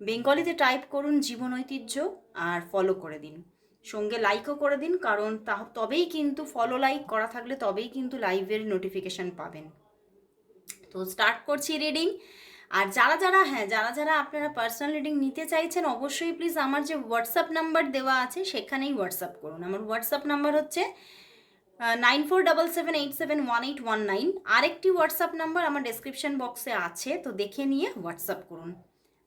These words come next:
আর আমার ভীষণ রিজনেবল চার্জেসে অফারে, আহ, আমি রাখি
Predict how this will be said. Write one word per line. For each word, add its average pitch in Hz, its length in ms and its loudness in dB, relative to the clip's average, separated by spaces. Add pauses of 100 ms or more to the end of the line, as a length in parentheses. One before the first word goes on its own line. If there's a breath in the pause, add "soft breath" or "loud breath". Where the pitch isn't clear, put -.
আর 170 260 -4
আমার 214 340 0 (300)
ভীষণ 196 420 -2
রিজনেবল 269 520 0
চার্জেসে 254 640 0
অফারে, 247 500 -2
আহ, 269 120 -4
আমি 214 680 0
রাখি 262 640 -4